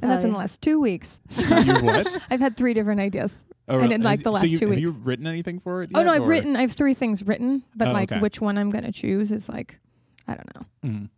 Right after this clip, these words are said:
Speaker 1: So.
Speaker 3: And
Speaker 2: I'm
Speaker 3: well,
Speaker 2: sad you're not doing the witches one.
Speaker 1: That's gonna be my, uh, that's my cat class one.
Speaker 2: Oh, yeah.
Speaker 1: Yeah.
Speaker 2: Okay, I'm
Speaker 3: What
Speaker 2: happy
Speaker 3: is,
Speaker 2: again.
Speaker 3: what is the witches one?
Speaker 1: So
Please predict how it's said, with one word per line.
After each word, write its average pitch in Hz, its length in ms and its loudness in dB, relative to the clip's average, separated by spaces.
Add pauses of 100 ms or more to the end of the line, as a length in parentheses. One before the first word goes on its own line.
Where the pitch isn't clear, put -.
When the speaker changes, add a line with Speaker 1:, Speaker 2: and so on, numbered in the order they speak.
Speaker 1:
So. - 120 -12 (580)
Speaker 3:
And - 100 -6
Speaker 2:
I'm - 60 0
Speaker 3:
well, 139 80 -2
Speaker 2:
sad 220 200 -2
you're 202 120 -6
not 175 160 -10
doing 180 200 -10
the 165 80 -10
witches - 360 -12
one. 196 260 -14 (600)
Speaker 1:
That's 254 160 -2
gonna 247 220 0 (180)
be 226 160 2
my, 208 360 -2 (360)
uh, 87 400 -6 (720)
that's 233 220 0
my 202 100 -2
cat - 280 -8
class - 280 -10
one. 226 220 -6
Speaker 2:
Oh, 302 220 2
yeah. 262 240 -4
Speaker 1:
Yeah. 220 140 -4 (140)
Speaker 2:
Okay, 214 120 -4
I'm 180 100 -6
Speaker 3:
What 117 100 -2
Speaker 2:
happy 123 180 -2
Speaker 3:
is, - 100 -10
Speaker 2:
again. 104 160 -6
Speaker 3:
what 113 100 -2
is 123 100 -4
the 123 60 -6
witches 143 300 -6
one? 175 100 -4
Speaker 1:
So 226 560 4